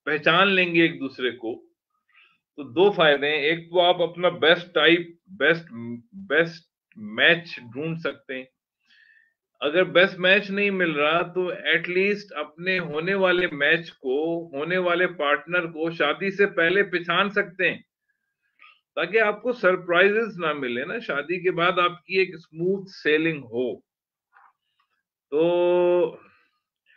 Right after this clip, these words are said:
अच्छा, एक सवाल आसिफ भाई ने पूछा है कि, अ, Avenues for E N F, आईएनएफ़पी type। अच्छा भाई, आईएनएफ़पी जो हैं, ये एनएफ़ type की एक type है।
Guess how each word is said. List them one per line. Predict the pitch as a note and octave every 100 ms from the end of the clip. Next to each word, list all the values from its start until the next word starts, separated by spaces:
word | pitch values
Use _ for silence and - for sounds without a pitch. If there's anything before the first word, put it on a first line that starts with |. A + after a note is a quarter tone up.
| _ _ _ -
अच्छा, | C#3 F#3
एक | F#3 F#3
सवाल | E3+ D#3+ F3 E3+
आसिफ | E3 E3 F#3
भाई | D#3+ D#3 E3+
ने | E3+
पूछा | D#3+ D#3+ F3
है | D#3+ E3+ E3+ F3
कि, | F3 F3+ F3+ E3 - _ A#2+
अ, | C3 C#3+ D3 D3 D3 _ _ _ _ _ -
Avenues | B2 C#3+ D#3+ E3+ F#3 F#3+
for | F#3 D#3+ E3 F3+
E | F3 D#3 E3+
N | E3+ E3+
F, |
आईएनएफ़पी | C#3+ D3+ F3 F3+ F3 E3+ - E3+
type। | E3 B2+ A2 - _ _ _ _ _ _ _ _ _ _ _ _ _ _ -
अच्छा | - F3+
भाई, | G3 G3+
आईएनएफ़पी | E3 F3 F3 F3 F3 - F3+
जो | E3+ F3
हैं, | D#3+ D#3+ F3 F#3 F3 -
ये | C3+ C#3+ D#3+ F3 E3
एनएफ़ | D3 E3+ E3+ F3 F3 - -
type | D3 D#3+ D#3+ _
की | E3 E3
एक | D#3 D3+
type | B2 A#2+ B2 C3+
है। | D3